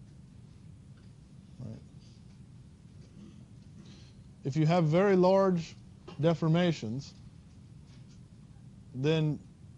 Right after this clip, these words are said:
you have to go to a different formulation that's more complex, that includes nonlinear. You remember those nonlinear terms we canceled out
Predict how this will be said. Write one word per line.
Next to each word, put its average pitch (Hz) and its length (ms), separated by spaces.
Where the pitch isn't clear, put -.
you 147 80
have 151 180
to 143 80
go 147 240
to 131 440
a - 360
different 143 300
formulation 123 640
that's 113 240
more 127 160
complex, 113 640
that 113 100
includes 131 500
nonlinear. 139 580
You 151 80
remember 175 280
those 151 180
nonlinear 165 580
terms 160 380
we 127 220
canceled 151 420
out 131 320